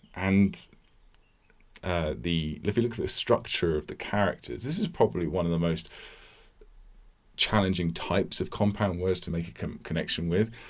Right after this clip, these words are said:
because there's not much clues from the characters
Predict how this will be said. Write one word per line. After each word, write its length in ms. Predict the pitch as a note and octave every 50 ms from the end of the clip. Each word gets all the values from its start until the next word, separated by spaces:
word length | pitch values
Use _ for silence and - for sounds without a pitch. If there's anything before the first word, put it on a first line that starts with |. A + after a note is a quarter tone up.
| - - - - - -
because 240 | - F2 F#2 F#2+ F2+
there's 120 | F#2+ F#2+
not 140 | A2 - E2+
much 160 | F2+ - -
clues 340 | - - - G#2 G2+ G2 -
from 140 | - D#2 D2
the 60 | -
characters 680 | - - G#2 G#2 G#2+ G#2+ - - A2+ A#2+ - - -